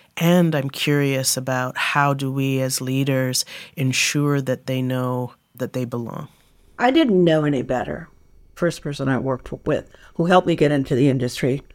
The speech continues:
Speaker 2: who's a white woman, she's passed away now. And she said, "There's a Madeline Anderson." And I said, "Well, who's she?" And she said, "Well, she's an editor at W N E T.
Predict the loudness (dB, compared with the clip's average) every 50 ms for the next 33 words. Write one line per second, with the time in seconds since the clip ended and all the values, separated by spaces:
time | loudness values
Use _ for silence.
0 | -20 -20 -20 -4 2 4 4 6 6 4 4 4 4 4 4 2 0 0 0 0
1 | 0 0 -2 -4 -8 -12 -6 -2 -2 -2 0 2 2 2 2 0 -2 -4 -4 -4
2 | -4 -4 -4 -4 -4 -4 -4 -6 -8 -12 -18 -20 -20 -20 -2 0 2 2 4 4
3 | 2 2 4 4 2 2 2 0 0 2 4 6 6 4 4 4 4 6 6 6
4 | 4 2 -2 -8 _ _ _ _ _ _ _ -2 0 2 4 4 4 4 4 4
5 | 4 4 4 4 4 4 4 2 0 -4 -6 -6 -6 -6 -8 -12 -20 -20 -20 -16
6 | -8 -4 -2 0 0 0 0 0 -2 -2 0 0 0 2 2 2 2 2 0 0
7 | 0 2 2 4 2 2 0 -4 -10 -20 -20 -20 -20 -20 -20 -20 -16 -8 -6 -4
8 | -2 0 0 2 2 2 4 4 4 6 6 8 8 8 6 6 6 6 4 4
9 | 4 4 4 6 6 4 4 2 0 0 0 2 2 4 2 2 2 0 0 -2
10 | 0 2 2 2 2 0 -2 -6